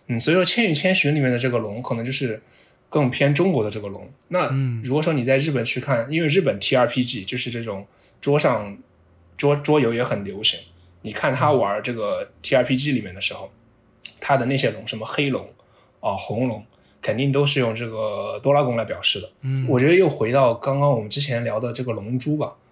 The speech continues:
Speaker 2: 嗯。
Speaker 1: 龙珠我觉得它就是一个，我觉得其实挺有意思的一个现象，就是文化熔炉，它可能在不知不觉中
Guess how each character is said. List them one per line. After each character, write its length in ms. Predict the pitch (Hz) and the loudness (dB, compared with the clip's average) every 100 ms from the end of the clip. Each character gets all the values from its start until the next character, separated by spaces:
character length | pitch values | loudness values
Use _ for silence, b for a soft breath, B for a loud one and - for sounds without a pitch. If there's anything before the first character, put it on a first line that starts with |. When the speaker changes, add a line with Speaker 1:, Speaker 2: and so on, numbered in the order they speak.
| b b _ | b b _
Speaker 2:
嗯。 80 | 147 | 4
Speaker 1:
龙 160 | 139 | 6
珠 100 | 170 | 6
我 80 | 208 | 6
觉 100 | 135 | 4
得 60 | 127 | 2
它 180 | - 170 | 0 0
就 120 | 170 | 2
是 200 | - 143 | 2 0
一 60 | |
个， 160 | 135 143 | 0 0
我 160 | 113 110 | -2 -6
觉 140 | 120 | -4
得 100 | 165 | -4
其 220 | 175 151 | -4 -4
实 180 | 165 165 | -4 -4
挺 220 | 165 - | -6 -2
有 100 | 151 | 0
意 140 | 147 180 | 0 0
思 160 | - | -2
的 60 | 110 | -4
一 20 | |
个 80 | 104 | -6
现 220 | - 117 | -4 -6
象， 160 | 107 98 | -8 -12
就 100 | 156 | -8
是 320 | 151 127 110 - _ | -4 -4 -6 -14 _
文 180 | 123 143 | -2 2
化 140 | 175 | 4
熔 240 | 127 123 127 | 4 2 0
炉， 120 | 123 | 0
它 160 | 147 | 0
可 140 | 151 120 | 0 -2
能 100 | 117 | 0
在 140 | 131 | 0
不 180 | 123 156 | 0 -2
知 100 | 156 | -2
不 140 | 147 | -2
觉 140 | 135 127 | -2 -2
中 280 | 139 147 | -2 -2